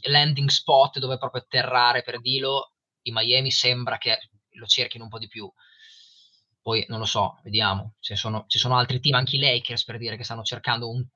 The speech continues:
dei tiratori come, come il pane, praticamente. Uno come Dilo, forse, visto che loro sono anche pazzi, un ritorno, tutte queste cose qui, potrebbe anche esserci.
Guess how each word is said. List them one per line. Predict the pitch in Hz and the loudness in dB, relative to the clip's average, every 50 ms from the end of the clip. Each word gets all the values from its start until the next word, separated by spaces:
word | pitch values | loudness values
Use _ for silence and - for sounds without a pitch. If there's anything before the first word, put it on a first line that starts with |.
| _ _ | _ _
dei | _ 131 139 127 - | _ -2 -2 -2 -2
tiratori | - 147 135 131 - - 143 143 135 | -2 -2 -2 -2 -2 0 0 2 2
come, | 131 - 123 123 123 120 | 0 0 -2 -4 -4 -4
come | - - 117 123 | -4 -8 -10 -12
il | 127 - | -12 0
pane, | - 135 120 110 110 113 113 | 2 4 4 4 2 0 -2
praticamente. | - 110 110 - - 113 113 113 110 107 110 - 117 117 - - - _ _ _ _ _ | -8 -10 -16 -12 -10 -8 -6 -6 -6 -6 -6 -4 -4 -4 -4 -4 -10 _ _ _ _ _
Uno | 120 120 123 | -14 -14 -10
come | - 135 131 | -6 -4 -4
Dilo, | 131 127 135 131 131 - | -2 0 0 0 -2 -4
forse, | - - 147 139 135 139 - - - - 135 120 | -2 0 2 4 4 4 6 6 6 6 4 2
visto | 117 113 - - | 0 -4 -6 -6
che | 117 113 | -8 -6
loro | 123 123 | -6 -6
sono | 120 117 113 113 | -6 -6 -6 -8
anche | 113 - - | -8 -8 -2
pazzi, | _ 120 110 110 - - - 113 | _ 4 4 4 2 0 -8 -18
un | 110 | -18
ritorno, | 117 107 - 120 113 107 107 107 110 110 | -18 -12 -8 -4 -2 0 0 0 -2 -6
tutte | 104 - - | -10 -14 -16
queste | 107 113 - - 107 | -12 -10 -10 -10 -8
cose | - 117 117 120 | -6 -6 -6 -6
qui, | - 113 110 107 104 - - - - _ _ _ | -2 -2 -2 -2 -2 -6 -16 -20 -20 _ _ _
potrebbe | - 110 - 123 117 113 | -10 -4 -2 0 0 0
anche | 113 107 - 120 | -2 0 2 2
esserci. | 113 107 - - 107 - - - 98 | 4 4 2 0 0 0 -2 -2 -2